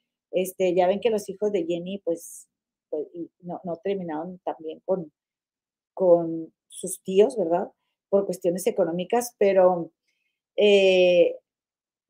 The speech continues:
pero ella es muy buena para vender. Ella estaba vendiendo de que no, y que, eh, tú, mujer, que estás en tu casa y que quieres la bendición y que Jesucristo y que no sé qué.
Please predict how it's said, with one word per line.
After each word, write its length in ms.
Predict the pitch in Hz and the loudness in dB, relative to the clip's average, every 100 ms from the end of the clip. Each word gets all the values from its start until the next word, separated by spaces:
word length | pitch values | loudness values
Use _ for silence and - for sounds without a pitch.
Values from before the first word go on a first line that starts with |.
| - | 2
pero 200 | 202 180 | 6 6
ella 160 | 175 | 6
es 60 | 202 | 2
muy 100 | 240 | 0
buena 220 | 226 233 | 0 0
para 140 | 254 | -2
vender. 360 | 220 175 160 196 | -2 -2 -4 -4
Ella 340 | - 214 254 269 | 2 8 8 8
estaba 340 | 262 262 262 | 2 2 4
vendiendo 540 | 262 208 185 196 202 247 | 4 2 0 -2 0 -2
de 120 | 233 | -2
que 80 | 214 | -4
no, 400 | 202 190 214 269 | -4 -4 -2 -2
y 100 | 269 | 0
que, 380 | 294 262 180 - _ - | 2 4 2 -4 _ -12
eh, 140 | 170 - | -12 -2
tú, 400 | 233 226 226 254 | 4 6 6 2
mujer, 580 | 285 277 - 220 202 240 | 2 0 0 2 4 2
que 60 | 254 | 0
estás 260 | 247 190 233 | -4 -6 -8
en 120 | 240 | -6
tu 180 | 254 - | -6 -4
casa 640 | 185 160 202 220 254 233 | -2 -2 -2 -2 -2 0
y 100 | 214 | 0
que 240 | 185 165 | -2 -8
quieres 460 | - 170 160 190 233 | -8 -4 0 2 2
la 120 | 247 | 2
bendición 760 | 214 190 175 - 170 165 175 226 | 0 -2 -12 -8 -4 -4 -4 -6
y 120 | 247 | -6
que 140 | 233 | -8
Jesucristo 880 | 214 175 - - 165 143 165 - 254 | -8 -12 -12 -14 -14 -8 -8 -4 -2
y 60 | 254 | -2
que 120 | 196 | -4
no 120 | 175 | -8
sé 140 | 170 196 | -12 -6
qué. 200 | 233 | -6